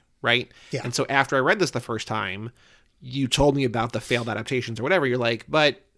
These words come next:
Speaker 1: Talented Mister Ripley is kinda sort of"
Speaker 2: Yeah.
Speaker 1: 'cause it's an outsider in a wealthy, handsome, whatever. I just had these ideas in my mind reading the first time and also reading this time or whatever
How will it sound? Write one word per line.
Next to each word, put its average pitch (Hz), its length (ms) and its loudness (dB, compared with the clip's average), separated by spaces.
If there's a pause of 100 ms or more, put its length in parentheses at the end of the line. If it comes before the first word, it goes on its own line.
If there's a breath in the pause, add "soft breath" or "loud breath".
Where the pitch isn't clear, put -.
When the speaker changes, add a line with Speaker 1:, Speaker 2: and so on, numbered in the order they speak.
(120)
Speaker 1:
Talented 180 300 2
Mister 151 200 0
Ripley 127 300 0
is 95 100 -2
kinda 135 460 -4
sort 123 380 0
of" 101 260 -6 (380)
Speaker 2:
Yeah. 139 140 -2 (540)
Speaker 1:
'cause 143 180 -2
it's 131 100 -2
an 139 80 0
outsider 131 600 4
in 131 240 -2
a 120 60 0
wealthy, 120 800 -4 (120)
handsome, 113 560 -6 (220)
whatever. 117 760 0 (720 soft breath)
I 151 120 6
just 165 180 2
had 156 120 4
these 131 280 -2 (340)
ideas 139 400 0
in 135 80 -2
my 127 80 -2
mind 127 440 -2
reading 143 220 0
the 131 60 -4
first 123 280 -2
time 120 280 -2
and 123 60 0
also 120 480 -2
reading 120 340 -6
this 127 160 -2
time 120 200 -6
or 117 60 -2
whatever 127 640 2